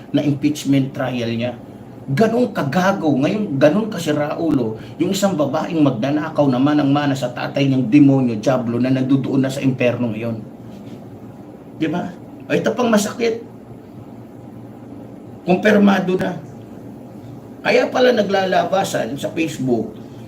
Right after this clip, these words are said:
yung posible ba, ha? O, merong lumalabas na, ah, pwede bang,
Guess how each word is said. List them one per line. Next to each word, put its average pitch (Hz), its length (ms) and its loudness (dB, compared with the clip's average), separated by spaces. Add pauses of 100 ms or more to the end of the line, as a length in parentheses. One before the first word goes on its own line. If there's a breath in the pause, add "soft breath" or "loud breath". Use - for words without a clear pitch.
(120)
yung 160 480 6 (160)
posible 175 560 -2
ba, 165 320 -2 (880)
ha? 151 480 -2
O, 110 160 -4
merong 147 320 4
lumalabas 160 640 0
na, 147 240 0 (320 loud breath)
ah, 123 320 2
pwede 156 240 0
bang, 147 240 4